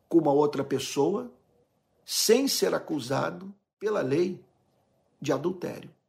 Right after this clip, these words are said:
Então, o que o apóstolo Paulo está falando é revolucionário e um, em um milhão de cristãos é capaz de entender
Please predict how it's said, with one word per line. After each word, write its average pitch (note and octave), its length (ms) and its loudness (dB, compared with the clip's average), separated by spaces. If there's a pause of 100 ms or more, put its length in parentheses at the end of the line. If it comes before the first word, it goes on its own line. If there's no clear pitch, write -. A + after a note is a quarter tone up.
(200)
Então, D#3+ 580 -2 (460)
o D3 160 -2
que B3+ 640 -2
o E3 80 0
apóstolo F3+ 640 2
Paulo G#3+ 340 4
está - 240 -2
falando G3 540 0
é G3+ 160 6
revolucionário G3 1900 4
e F#3 180 -4 (200)
um, A#3+ 340 6 (240)
em A3 200 2
um D4 300 2
milhão B3 760 6 (460)
de F3 100 -12
cristãos A3 920 2 (240)
é G3+ 100 -8
capaz F3 960 -4 (180)
de D3 320 -8 (360)
entender E3+ 760 0